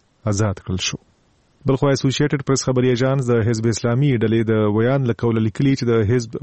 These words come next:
مشر به یې ګلبدین حکمتیار په راتلونکو څو اونیو کې افغانستان ته ستون شي.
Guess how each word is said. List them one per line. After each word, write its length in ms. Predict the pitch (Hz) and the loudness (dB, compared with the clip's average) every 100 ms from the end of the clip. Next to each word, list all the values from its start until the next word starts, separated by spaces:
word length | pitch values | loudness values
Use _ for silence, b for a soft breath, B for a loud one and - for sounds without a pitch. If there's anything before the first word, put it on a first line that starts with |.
| 113 | -2
مشر 260 | 120 131 123 | 0 0 2
به 80 | 123 | 2
یې 180 | 131 127 | 2 0
ګلبدین 420 | 110 107 104 104 | 0 0 0 0
حکمتیار 520 | 104 113 104 127 131 123 | 0 -2 0 0 0 0
په 100 | 113 | -2
راتلونکو 460 | - 123 113 113 104 - | 0 -2 0 0 0 0
څو 120 | 131 117 | 2 2
اونیو 260 | 113 135 107 | 2 0 0
کې 260 | 107 107 131 | 0 0 0
افغانستان 600 | 101 101 101 - 104 101 92 | -2 -2 -2 -2 0 0 0
ته 360 | 104 104 - - | -2 -2 -6 -8
ستون 260 | - 101 92 | -2 0 -2
شي. 100 | - | -6